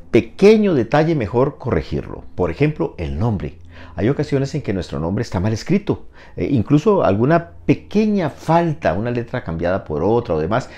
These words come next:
eso puede dar al traste con su viaje. ¿Por qué? Porque hay personas que se llaman muy parecido. Entonces, para evitar contratiempos, si usted detecta que en el, en la reservación que usted tiene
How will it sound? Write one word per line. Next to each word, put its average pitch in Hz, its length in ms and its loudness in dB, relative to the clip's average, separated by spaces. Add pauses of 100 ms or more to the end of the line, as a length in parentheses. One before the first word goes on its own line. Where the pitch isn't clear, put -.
(220)
eso 120 400 0
puede 95 240 0
dar 95 160 -2
al 101 100 -4
traste - 340 -8
con 101 140 -8
su - 140 -8
viaje. 65 320 -8
¿Por - 180 -10
qué? 147 120 2
Porque 78 200 -6
hay 73 40 -6
personas 104 340 -4
que - 80 -6
se 85 80 -2
llaman 95 260 -2
muy 139 360 4
parecido. 127 520 -2
Entonces, 104 300 -6
para 95 180 -2
evitar 104 400 0 (260)
contratiempos, 110 680 -2 (160)
si - 140 -8
usted 117 240 0
detecta 123 480 -2 (140)
que 101 460 0
en 80 180 -2
el, 67 280 -6 (300)
en 85 100 -4
la 85 100 2
reservación 90 840 0
que - 80 -12
usted - 220 -6
tiene 117 380 -2